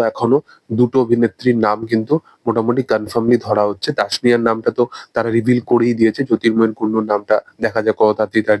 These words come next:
রিভিল করে। তবে তোমাদের কি বক্তব্য এই রিলেটেড আপডেট নিয়ে? যদি আরো কিছু দেখতে চাও তাহলে অবশ্যই চ্যানেলটাকে সাবস্ক্রাইব করো এবং ভিডিও যদি ভালো লেগে থাকে তোমরা লাইক, শেয়ার, সাবস্ক্রাইব করে দিও এবং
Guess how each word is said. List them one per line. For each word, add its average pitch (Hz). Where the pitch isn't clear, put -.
রিভিল 117
করে। 117
তবে 117
তোমাদের 135
কি 131
বক্তব্য 127
এই 120
রিলেটেড 117
আপডেট 113
নিয়ে? 120
যদি 113
আরো 110
কিছু 113
দেখতে 120
চাও 123
তাহলে 110
অবশ্যই 110
চ্যানেলটাকে 110
সাবস্ক্রাইব 113
করো 120
এবং 127
ভিডিও 120
যদি 123
ভালো 117
লেগে 113
থাকে 117
তোমরা 110
লাইক, 107
শেয়ার, 110
সাবস্ক্রাইব -
করে 113
দিও 120
এবং 117